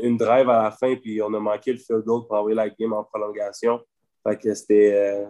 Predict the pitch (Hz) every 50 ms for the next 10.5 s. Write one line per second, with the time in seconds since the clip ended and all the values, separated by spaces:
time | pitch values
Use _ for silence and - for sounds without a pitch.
0 | - - 110 107 107 107 104 110 110 107 104 - _ _ _ _ _ _ - 110
1 | 107 - 117 113 - 131 127 - - 123 117 113 110 117 117 127 135 135 120 113
2 | 107 98 - - 120 131 151 160 _ _ _ _ _ _ - 107 113 113 110 110
3 | 107 107 107 107 104 104 104 104 101 98 98 98 98 _ _ _ - 113 104 -
4 | 117 110 - 117 110 107 - - 127 123 120 110 104 - - - - 110 104 104
5 | - - 110 107 113 107 110 113 120 117 113 - 117 110 107 104 104 101 98 98
6 | 98 95 _ _ _ _ _ _ - - 107 107 107 107 110 113 113 107 101 -
7 | 120 120 113 110 104 101 - - 107 107 117 127 127 117 113 - - 120 120 120
8 | 113 117 - 117 110 107 107 104 104 104 104 - _ _ _ _ _ - 123 120
9 | 120 120 117 107 120 113 110 110 104 123 117 117 110 107 107 - 127 120 120 120
10 | 113 107 107 107 101 107 113 127 147